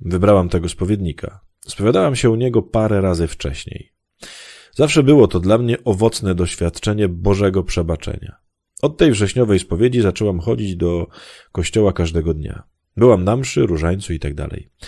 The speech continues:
Chciałam w końcu poznać swoje powołanie. Zresztą mój spowiednik bardzo dobrze w tym mnie prowadził.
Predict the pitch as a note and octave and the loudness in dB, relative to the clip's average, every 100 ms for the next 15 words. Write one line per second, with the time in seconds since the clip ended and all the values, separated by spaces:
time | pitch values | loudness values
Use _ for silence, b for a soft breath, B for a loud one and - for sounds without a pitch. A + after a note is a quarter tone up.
0 | B B B B - E3 - D#3+ C#3+ A#2 | B B B B 0 0 0 -2 -2 2
1 | C#3+ A#2 A2+ - G#2+ G2+ G2+ G2 F#2+ E2 | 2 4 0 2 0 2 0 2 4 2
2 | D2 D#2 G2 - A2+ A2 A2+ - B2 A2 | 0 -4 -4 -2 -2 -2 -4 0 2 2
3 | E2+ G#2 - - F2+ G2 A#2+ A2+ G2+ A2+ | 2 -6 -8 -10 -6 0 0 0 0 0
4 | G#2 G#2 F#2+ - - G2+ F#2+ F#2+ F2+ G2 | 0 -2 -2 -6 -6 -4 -4 -4 -2 -2
5 | F2 D2 - - - | -2 -4 -8 -12 -14